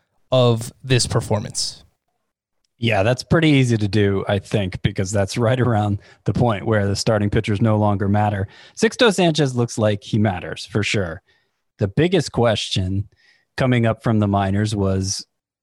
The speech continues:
Speaker 2: how many bats would he miss? Because it, yeah, the, the stuff rated off the charts, and yet he was, the strikeout rate was unimpressive in the minors, considering. It wasn't terrible, but it was not what you'd expect for a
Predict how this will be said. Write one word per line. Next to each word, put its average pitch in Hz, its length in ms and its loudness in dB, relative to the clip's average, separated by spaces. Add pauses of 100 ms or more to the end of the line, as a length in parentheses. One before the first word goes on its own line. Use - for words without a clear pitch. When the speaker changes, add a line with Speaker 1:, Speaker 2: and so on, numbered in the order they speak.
(120)
Speaker 2:
how 135 180 0
many 117 560 0
bats 131 480 -2
would 107 140 0
he 95 80 -4
miss? - 600 -10
Because 98 760 -2 (180)
it, 104 220 -8 (160)
yeah, 98 200 -6
the, 95 300 -10
the 104 140 -4
stuff - 480 0
rated 135 280 2
off 117 220 2
the - 80 -4
charts, 104 540 -2
and 107 160 0
yet 101 260 0
he 117 180 -4
was, 101 460 -4 (1120)
the 214 220 0
strikeout 269 600 2
rate 226 180 4
was 196 160 2
unimpressive 156 520 0
in 98 80 -6
the 101 60 -6
minors, 92 320 -2
considering. 92 460 -6
It 180 80 0
wasn't 170 260 0
terrible, 87 480 -2
but 98 180 -4
it 92 100 -4
was 104 220 -2
not 123 300 0
what 117 220 -4
you'd 113 120 0
expect - 520 -4
for 98 340 -2
a 98 140 -2